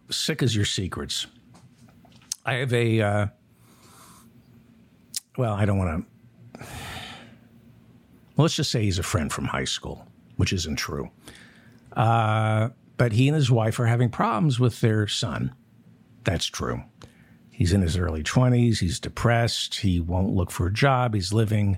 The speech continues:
with his aunt. He's smoking dope, doing drugs. And, you know, they present as well-meaning blue state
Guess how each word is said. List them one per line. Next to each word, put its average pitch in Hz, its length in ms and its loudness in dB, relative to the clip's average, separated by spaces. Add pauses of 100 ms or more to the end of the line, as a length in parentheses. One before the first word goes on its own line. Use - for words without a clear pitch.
(520)
with 95 240 2
his 85 500 0
aunt. 123 580 -4 (200)
He's 117 140 -4
smoking 80 540 -4
dope, 120 560 0 (160)
doing 95 260 2
drugs. 101 680 0 (580)
And, 302 440 0
you 339 80 0
know, 262 240 0
they 190 180 2
present 170 800 0 (240)
as 117 520 2
well-meaning 107 920 4
blue 107 260 4
state - 640 -2